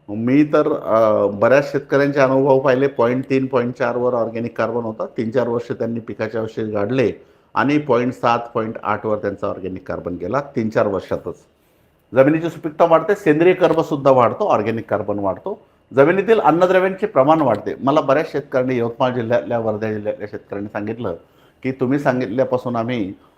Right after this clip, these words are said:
ऊस, आपल्या याची, तुमच्या पराठ्याची कुट्टी करायलो,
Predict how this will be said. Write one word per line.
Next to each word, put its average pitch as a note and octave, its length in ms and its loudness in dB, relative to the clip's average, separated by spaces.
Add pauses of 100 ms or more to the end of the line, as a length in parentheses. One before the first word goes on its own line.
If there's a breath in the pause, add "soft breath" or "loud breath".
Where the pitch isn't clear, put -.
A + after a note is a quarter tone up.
(140 soft breath)
ऊस, A2+ 220 -2
आपल्या G#2+ 380 6
याची, A2 380 0
तुमच्या G#2+ 340 -4
पराठ्याची B2+ 560 4
कुट्टी C#3+ 380 -2
करायलो, G#2+ 400 4